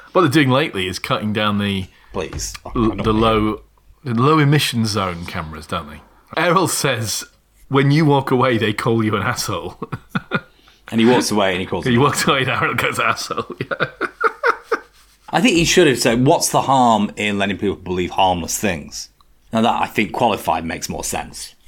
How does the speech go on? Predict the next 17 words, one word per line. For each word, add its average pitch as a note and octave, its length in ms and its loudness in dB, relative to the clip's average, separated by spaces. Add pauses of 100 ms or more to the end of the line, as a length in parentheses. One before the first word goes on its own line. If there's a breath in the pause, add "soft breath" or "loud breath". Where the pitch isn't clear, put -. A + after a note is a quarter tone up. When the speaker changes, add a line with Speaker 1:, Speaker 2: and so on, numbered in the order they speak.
(120)
Speaker 1:
Yeah, A2+ 440 -4
but A#3 120 2
even D4 260 -2
so, B3 320 0
right, B2 240 2 (120 loud breath)
was F3+ 600 -2 (220)
this F3 260 0
thing D#3+ 400 -2
harmless? A#2 960 -4 (120)
Surely C#3 400 2
Speaker 2:
No, A#2 60 0
Speaker 1:
what A#2+ 120 4
it's - 140 -4
doing C#3+ 260 4
Speaker 2:
no. - 100 2
Speaker 1:
possibly A#2 360 0
is G2+ 140 -6